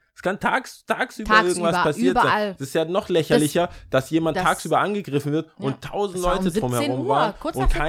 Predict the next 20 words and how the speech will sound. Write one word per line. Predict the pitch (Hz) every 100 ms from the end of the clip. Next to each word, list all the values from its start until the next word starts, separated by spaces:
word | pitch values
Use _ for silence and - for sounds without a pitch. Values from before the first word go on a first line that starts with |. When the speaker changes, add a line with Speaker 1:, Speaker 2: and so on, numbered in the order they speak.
| 175
Speaker 1:
keiner, | 170 143
Speaker 2:
Uhr. | 247
Speaker 1:
keiner | 143 165 170 135
was | 113 -
sagt. | 143 151 -
Speaker 2:
Ja. | 202 185 - _ _ -
Speaker 1:
Aber | 113 123 120 - _ _ _ -
es | -
ist | 143 143
halt, | 127 - _
für | - 123
mich | 160 - -
ist | 123 -
das | 123 - -
jedes | 123 196 170 147 -
Mal, | 123 135 139 92 - _ _
selbst | _ 143 160 -
bei | 107
kleinen | - 113 113 98
Kids, | - - - -